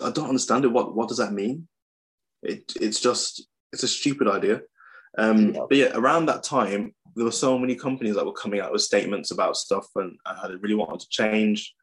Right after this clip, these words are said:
Speaker 1: And I think that's positive. It's really hard to, to say what the follow-up's been like, because that would be for that company to deal with. Maybe they haven't, like,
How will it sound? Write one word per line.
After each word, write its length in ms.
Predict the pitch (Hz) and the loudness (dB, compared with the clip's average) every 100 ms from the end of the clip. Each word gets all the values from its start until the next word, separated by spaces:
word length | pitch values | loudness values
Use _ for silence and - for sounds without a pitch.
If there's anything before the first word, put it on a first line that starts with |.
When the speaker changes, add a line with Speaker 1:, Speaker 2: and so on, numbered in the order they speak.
| _ _ _ - | _ _ _ -4
Speaker 1:
And 100 | 110 | -2
I 40 | |
think 140 | 127 180 | 0 0
that's 120 | - | 0
positive. 460 | - 143 160 160 - - - | 0 0 2 0 -2 -16 -8
It's 140 | - 113 | -4 2
really 160 | 151 | 4
hard 260 | 156 160 143 | 4 2 2
to, 100 | 131 - _ | 0 -4 _
to 120 | - 113 - | -8 -8 -8
say 300 | - 123 113 | -2 0 2
what 400 | 113 113 107 - | 0 2 0 0
the 80 | - | -4
follow-up's 360 | - 113 110 85 | 2 4 4 2
been 200 | - 104 | -2 0
like, 220 | 107 98 | 2 0
because 180 | - 104 | -6 -4
that 120 | 110 | -2
would 100 | 98 | -2
be 100 | 104 | -4
for 100 | 104 | -2
that 120 | 104 | -4
company 260 | - 104 104 | -4 -6 -6
to 160 | - - | -8 2
deal 160 | 110 | 4
with. 100 | 98 - | 4 4
Maybe 240 | 104 104 | 2 4
they 80 | 104 | 0
haven't, 240 | 98 101 | 0 -4
like, 120 | 98 | -6